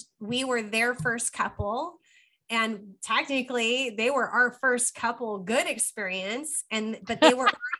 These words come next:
Speaker 1: in the lifestyle. They
Speaker 2: Right.
Speaker 1: came with this amazing community. And we really clicked and hit it off. My husband and his wife did, and I and the husband did. And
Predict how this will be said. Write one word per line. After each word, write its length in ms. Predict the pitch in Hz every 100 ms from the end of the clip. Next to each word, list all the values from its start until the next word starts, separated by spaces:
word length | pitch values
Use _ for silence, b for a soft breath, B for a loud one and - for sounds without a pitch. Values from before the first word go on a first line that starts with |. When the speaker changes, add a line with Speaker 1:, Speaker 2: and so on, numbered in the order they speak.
| _
Speaker 1:
in 120 | 254 320
the 100 | 359
lifestyle. 640 | 269 226 - - 208 214
They 160 | 226 254
Speaker 2:
Right. 80 | -
Speaker 1:
came 400 | - 269 349 240
with 180 | 208
this 180 | 220 208
amazing 520 | 214 208 220 240 233
community. 760 | 214 226 208 339 370 - - - _ B B B -
And 260 | 226 226 214
we 200 | 233 262
really 480 | 262 277 285 277
clicked 400 | - 285 427 -
and 120 | 233 214
hit 220 | 226 226
it 80 | 254
off. 300 | 381 262 -
My 160 | 196
husband 460 | 196 202 208 214 220
and 160 | 214 226
his 180 | 220 220
wife 300 | 220 247 269
did, 380 | 330 330 349
and 400 | 311 208 196 208 -
I 160 | 190 196
and 380 | 208 214 214
the 80 | 214
husband 520 | 214 220 233 277 285
did. 340 | 277 302 330 339
And 320 | 233 208 202